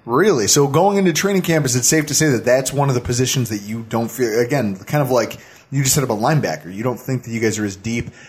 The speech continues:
You think cornerback is also on that list of concerns?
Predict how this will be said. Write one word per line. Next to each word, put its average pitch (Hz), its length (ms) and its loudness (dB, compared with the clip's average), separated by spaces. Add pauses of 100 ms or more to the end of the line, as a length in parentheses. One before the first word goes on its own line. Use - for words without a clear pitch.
(140)
You 139 80 0
think 139 160 2
cornerback 139 480 0
is 110 80 -4
also 135 240 2
on 143 100 2
that 143 140 -4
list 156 180 -2
of 156 60 -8
concerns? 180 520 2